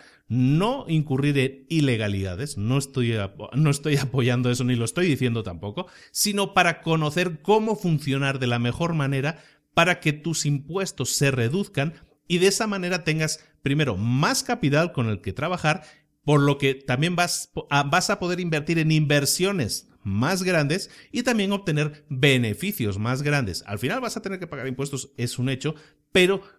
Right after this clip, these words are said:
tus movimientos van a poder incrementarse en volumen, en tamaño, porque estás consiguiendo ese dinero de que se iría a impuestos,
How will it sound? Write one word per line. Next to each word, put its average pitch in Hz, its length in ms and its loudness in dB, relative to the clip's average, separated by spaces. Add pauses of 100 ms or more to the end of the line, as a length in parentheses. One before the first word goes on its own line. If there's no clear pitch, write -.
(160)
tus 180 420 -2
movimientos 147 760 2
van 151 140 0
a 160 120 -2
poder 139 240 0
incrementarse 127 760 -2
en 110 120 0
volumen, 156 460 -2
en 120 160 -2
tamaño, 143 600 -2
porque 156 360 -2 (220)
estás 156 460 0
consiguiendo 143 560 -2
ese 151 200 -2
dinero 165 440 -2
de 113 260 -2
que 120 100 -2
se 123 140 -2
iría 170 240 -2
a 202 40 0
impuestos, 185 540 -6